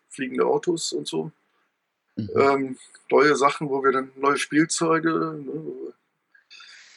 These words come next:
Speaker 1: für unseren Energiehunger. Aber man kann das bestimmt auch, man kann die Wüsten mit der Technik begrünen. Es werden bestimmt auch viele schöne Sachen entstehen. Ja, gucken wir mal, ne?
Speaker 2: <laughs> Gucken wir mal,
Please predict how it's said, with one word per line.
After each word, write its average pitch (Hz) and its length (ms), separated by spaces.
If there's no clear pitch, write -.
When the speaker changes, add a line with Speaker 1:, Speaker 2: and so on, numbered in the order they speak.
Speaker 1:
für 135 120
unseren 123 480
Energiehunger. 165 1000
Aber 113 260
man 127 160
kann 127 200
das - 680
bestimmt 123 340
auch, 123 160
man 117 120
kann 127 180
die 123 160
Wüsten 147 520
mit 143 160
der 139 120
Technik 135 360
begrünen. 135 800
Es - 180
werden 151 180
bestimmt 156 280
auch - 120
viele 147 200
schöne 175 300
Sachen 175 280
entstehen. 160 460
Ja, 185 120
gucken - 260
wir - 80
mal, - 200
ne? 151 160
Speaker 2:
<laughs> - 600
Gucken 233 360
wir 180 140
mal, 156 260